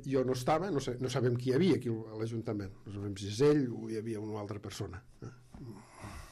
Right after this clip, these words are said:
Eh, espero preguntar-li i espero que, que, que me responga i espero que em justifique el per què se va fer. Però ni una sola actuació està lliure de sospita. Ni una sola.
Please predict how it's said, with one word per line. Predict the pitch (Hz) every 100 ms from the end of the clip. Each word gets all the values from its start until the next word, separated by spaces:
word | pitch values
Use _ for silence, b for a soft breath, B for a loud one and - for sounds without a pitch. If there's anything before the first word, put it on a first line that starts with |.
| B B B _ _ _ - b b b b _
Eh, | 104 107 107 - 113
espero | - 120 135
preguntar-li | 165 113 107 202 226
i | 135
espero | 123 131 156
que, | 185 180
que, | 147 131
que | - 117
me | 113
responga | 110 120 175 180 202
i | 196
espero | 127 - 127 123
que | 156 156
em | 127
justifique | 117 - 113 123 131 123 190 190
el | 170 113 - -
per | 117 123
què | 120 147 170
se | 165 143
va | 120
fer. | 131 B B B
Però | - 127 131 -
ni | 127 123 143
una | 175 185 180 -
sola | - 143 160 165 160 - _ 123
actuació | 123 - 139 131 120 - 160 170 196 - B B -
està | 131 - 117 113
lliure | 117 175 202 214 220 170
de | 120 -
sospita. | 127 117 - 160 151 104 95 B B B B -
Ni | 160 180 196
una | 226 247 240 247
sola. | - 180 165 131 117